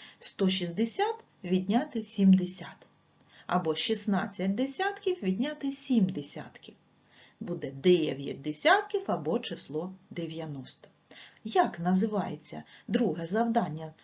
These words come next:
стосовно першого? Це обернена задача, бо в першому випадку ми шукали число сто шістдесят,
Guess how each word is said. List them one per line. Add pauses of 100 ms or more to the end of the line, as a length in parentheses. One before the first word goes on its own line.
стосовно
першого? (1900)
Це (160)
обернена
задача, (260)
бо
в
першому
випадку
ми (440)
шукали
число
сто
шістдесят,